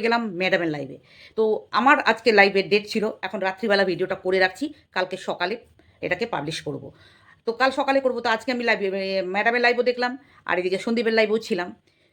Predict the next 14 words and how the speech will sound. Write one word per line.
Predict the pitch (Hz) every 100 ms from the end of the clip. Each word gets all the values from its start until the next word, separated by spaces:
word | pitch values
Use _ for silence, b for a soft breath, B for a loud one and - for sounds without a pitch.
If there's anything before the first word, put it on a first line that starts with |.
| -
তো | 196 -
সন্দীপের | 247 277 302 320 247
লাইভ | 180 220 -
থেকে | 269 254
যে | 233 160
মারাত্মক | 180 - - 247 - 208
কথাটা | 220 220 233
আমি | 226 -
শুনতে | 185 214 214
পেলাম, | 170 160 - b b b 143
যেটা | 202 220
ও | 165 170
বলল, | 226 226 185 - _ _ _ _
মানে | 180